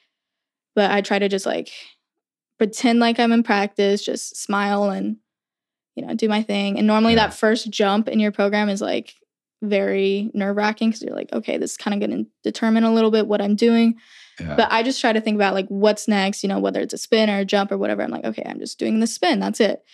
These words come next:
Speaker 1: Then, "Okay, now it's just this jump," you know, instead of thinking about, like, the whole program as a whole, like, "Oh, I
Speaker 2: Yeah.
Speaker 1: fell. Now I'm, the whole program's gone," you know?
Speaker 2: Right.
Speaker 1: Try to just go one jump at a time.
Speaker 2: Uh,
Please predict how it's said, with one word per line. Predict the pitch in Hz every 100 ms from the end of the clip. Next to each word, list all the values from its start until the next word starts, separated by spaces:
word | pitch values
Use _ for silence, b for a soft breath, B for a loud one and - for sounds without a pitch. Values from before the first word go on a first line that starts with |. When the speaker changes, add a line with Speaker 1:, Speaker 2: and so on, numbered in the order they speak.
| b b -
Speaker 1:
Then, | 202
"Okay, | 202 202
now | 202 190
it's | 208
just | 220 -
this | 233 226
jump," | 208 190 202
you |
know, | 190 - 233 -
instead | 226 226 214
of | 202
thinking | 214 220
about, | 196 190
like, | 196 202
the |
whole | 208 202
program | 202 202 202
as | 190
a |
whole, | 208 202
like, | 190 190 - -
"Oh, | 233
I | 220
Speaker 2:
Yeah. | 214
Speaker 1:
fell. | - 226 220 214 208
Now | 202 202 202
I'm, | 202 202 _ _ _ _ _
the | 214 214
whole | 208
program's | 208 202 - -
gone," | - -
you | 82
know? | - - -
Speaker 2:
Right. | 101 95 85 - -
Speaker 1:
Try | 208 196
to | -
just | 226 -
go | -
one | - 214 214 214
jump | 202 202 208 214
at | 202
a |
time. | 196 196 196 196 208 214 226 _ _ _ _ _ _ _ _ _ _ _ _ _ _ _ - _ _ _ -
Speaker 2:
Uh, | -